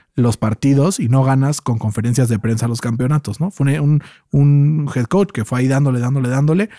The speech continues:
y que demostró que poco a poco pudo aprovechar el talento que tenía y a pesar de lesiones, a pesar de, sin pretextos, llegó y se metió a los playoffs después de una temporada que arrancó muy mal,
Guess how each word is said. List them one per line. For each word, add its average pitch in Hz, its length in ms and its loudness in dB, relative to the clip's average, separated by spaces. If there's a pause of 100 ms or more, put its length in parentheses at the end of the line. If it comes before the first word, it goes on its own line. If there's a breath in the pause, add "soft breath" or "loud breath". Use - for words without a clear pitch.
(280 loud breath)
y 127 100 -2
que 120 140 0
demostró 120 560 0 (300 loud breath)
que 110 380 -2 (100)
poco 147 220 0
a 143 120 0
poco 180 400 0
pudo 147 140 0
aprovechar 123 460 0
el 143 120 0
talento 120 360 0
que 123 120 -6
tenía 143 560 0 (100)
y - 80 -4
a 104 100 0
pesar 123 260 -2
de 127 80 2
lesiones, 135 640 0
a 117 80 -4
pesar 117 260 -6
de, 131 100 -4 (220 soft breath)
sin 147 280 2
pretextos, 120 680 -2 (300 loud breath)
llegó 151 420 2
y 170 80 -4
se 120 120 -2
metió 110 240 0
a - 20 -2
los 120 140 -2
playoffs 123 460 -2 (280 loud breath)
después 117 300 -2
de 117 40 2
una 117 180 2
temporada 113 580 -2
que 104 320 -6 (280 soft breath)
arrancó 123 480 2
muy 185 200 4
mal, 160 340 2